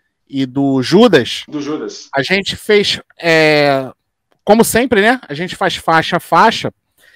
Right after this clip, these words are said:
Speaker 1: E, cara, é a nossa opinião.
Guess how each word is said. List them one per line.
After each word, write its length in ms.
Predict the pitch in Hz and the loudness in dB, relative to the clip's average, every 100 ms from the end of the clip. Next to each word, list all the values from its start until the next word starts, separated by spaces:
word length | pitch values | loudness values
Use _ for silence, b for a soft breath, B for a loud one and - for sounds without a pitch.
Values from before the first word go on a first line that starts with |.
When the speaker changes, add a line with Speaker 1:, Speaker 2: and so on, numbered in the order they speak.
| b b | b b
Speaker 1:
E, 80 | 247 | -8
cara, 460 | - 277 143 113 _ _ _ | 2 4 4 -2 _ _ _
é 120 | 202 | -2
a 80 | 226 | 0
nossa 600 | 202 185 208 262 311 - | 0 -2 0 2 0 -4
opinião. 800 | 262 - 247 240 170 185 190 117 | -8 -6 -4 0 2 4 2 -2